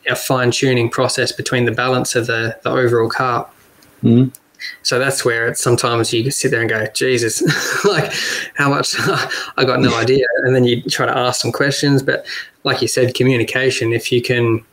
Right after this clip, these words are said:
Speaker 1: talk about it openly and, and have a
Speaker 2: Mm-hmm.
Speaker 1: good environment around you that, you know, may understand the product
Speaker 2: Mm-hmm.
Speaker 1: or, or your driving style or whatever it may be,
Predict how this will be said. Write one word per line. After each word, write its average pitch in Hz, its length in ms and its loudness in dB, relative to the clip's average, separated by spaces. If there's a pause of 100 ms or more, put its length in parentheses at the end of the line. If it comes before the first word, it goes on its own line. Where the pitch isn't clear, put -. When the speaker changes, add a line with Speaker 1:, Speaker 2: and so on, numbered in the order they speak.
(420)
Speaker 1:
talk 151 260 2
about 120 220 2
it 117 60 -2
openly 131 680 0
and, 127 160 0
and 123 160 0
have 120 260 -2
a - 40 -6
Speaker 2:
Mm-hmm. 120 200 4
Speaker 1:
good 131 160 6
environment 123 580 0
around 120 440 0
you 120 200 2 (680)
that, - 420 -2 (280)
you 120 120 2
know, 123 240 0
may 127 260 0
understand 120 520 0
the 113 60 -4
product 135 440 2
Speaker 2:
Mm-hmm. 123 140 6
Speaker 1:
or, 113 180 0 (140)
or 117 220 2
your 117 200 2
driving 123 400 0
style 120 320 -2
or 113 60 2
whatever 117 280 0
it 123 60 -4
may 113 120 -2
be, 123 340 0